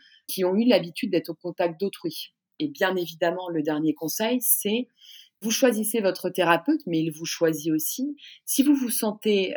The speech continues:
euh, bien avec cette personne, écoutez votre intuition, continuez avec. Si à un moment donné de la séance, il y a quelque chose, la moindre chose qui ne vous paraît pas OK,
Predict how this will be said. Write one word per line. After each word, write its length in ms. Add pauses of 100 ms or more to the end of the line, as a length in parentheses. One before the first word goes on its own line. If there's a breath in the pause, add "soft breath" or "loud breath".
euh, 260
bien 340
avec 240
cette 240
personne, 580
écoutez 360
votre 260
intuition, 480
continuez 500
avec. 340 (520 loud breath)
Si 180
à 60
un 60
moment 260
donné 300
de 60
la 120
séance, 400
il 80
y 60
a 80
quelque 360
chose, 400 (120)
la 160
moindre 480
chose 380 (360 loud breath)
qui 120
ne 100
vous 220
paraît 460
pas 220 (140)
OK, 280